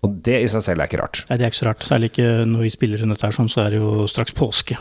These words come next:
Speaker 2: og
Speaker 1: Ja.
Speaker 2: da er rosé-sesongen rett rundt hjørnet.
Speaker 1: Det er helt riktig. Eh, og, eh, så det, det er helt naturlig.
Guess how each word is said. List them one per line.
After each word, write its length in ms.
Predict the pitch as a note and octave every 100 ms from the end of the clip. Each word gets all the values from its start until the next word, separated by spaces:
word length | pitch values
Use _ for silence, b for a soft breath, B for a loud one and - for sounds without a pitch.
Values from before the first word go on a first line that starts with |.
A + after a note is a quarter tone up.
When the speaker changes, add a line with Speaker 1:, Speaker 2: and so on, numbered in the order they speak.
| -
Speaker 2:
og 100 | A#2
Speaker 1:
Ja. 80 | A2+
Speaker 2:
da 140 | A2+
er 60 | A2
rosé-sesongen 1400 | A2 A#2 A2 A2 A2 A2+ A2+ A2+ A2+ - B2 B2+ A#2+ A#2
rett 140 | A2+
rundt 160 | - B2+ B2
hjørnet. 180 | A#2 B2
Speaker 1:
Det 120 | C3 A2+
er 60 | G#2+
helt 80 |
riktig. 280 | F2+ - - - -
Eh, 720 | C3+ C#3+ C#3 C#3 C#3 C#3+ C#3 -
og, 320 | D#3 E3 -
eh, 240 | C#3+ C#3+ C#3+ C#3
så 80 | C#3+
det, 320 | D#3 D#3 C#3+
det 100 | D3+
er 240 | C3+ B2+
helt 260 | A#2+ G2+ -
naturlig. 380 | F#2+ - C2